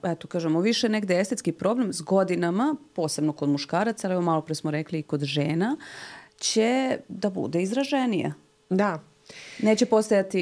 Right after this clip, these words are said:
Speaker 2: Menja
Speaker 1: manje,
Speaker 2: se,
Speaker 1: da.
Speaker 2: mislim, definitivno i sa starenjem kod muškaraca prosto dlake u nosu postaju izraženije, dlake u ušima postaju, odnosno kreću da rastu te terminalne dlake, pa postaju sve izraženije i to apsolutno može da se reši dok god dlaka nije seda.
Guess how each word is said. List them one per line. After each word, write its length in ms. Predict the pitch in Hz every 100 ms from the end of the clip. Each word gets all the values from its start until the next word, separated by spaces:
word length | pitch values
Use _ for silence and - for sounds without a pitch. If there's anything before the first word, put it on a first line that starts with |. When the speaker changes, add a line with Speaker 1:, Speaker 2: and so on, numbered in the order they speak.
| 285
Speaker 2:
Menja 440 | 440 427 302 147
Speaker 1:
manje, 260 | 170 156 151
Speaker 2:
se, 120 | 160
Speaker 1:
da. 100 | 151
Speaker 2:
mislim, 260 | - - 240
definitivno 680 | 269 254 226 185 156 170 180
i 80 | 185
sa 120 | 208
starenjem 460 | - 196 208 226 202
kod 120 | 202
muškaraca 540 | 185 - 202 190 175
prosto 300 | 180 180 -
dlake 300 | 170 160 -
u 40 | 175
nosu 340 | 196 196 -
postaju 360 | 143 147 - 151
izraženije, 520 | 156 156 170 160 151
dlake 280 | 156 165 214
u 80 |
ušima 380 | 220 - 185 151
postaju, 520 | 147 151 - 170 160 -
odnosno 360 | 175 170 -
kreću 420 | - 208 190 -
da 100 | 175
rastu 340 | 170 156 - 180
te 120 | 175
terminalne 640 | 170 160 175 160 160 160
dlake, 300 | 165 196 214
pa 120 | 175 170
postaju 380 | 165 165 196
sve 240 | 175 175 165
izraženije 480 | 175 170 180 170 160
i 40 |
to 120 | 156
apsolutno 440 | 151 - 170 180 220
može 280 | 214 214 208
da 120 | 185
se 160 | -
reši 280 | 196 202 -
dok 160 | 202 190
god 120 | 196
dlaka 260 | 190 175 185
nije 180 | 165
seda. 340 | 170 - 57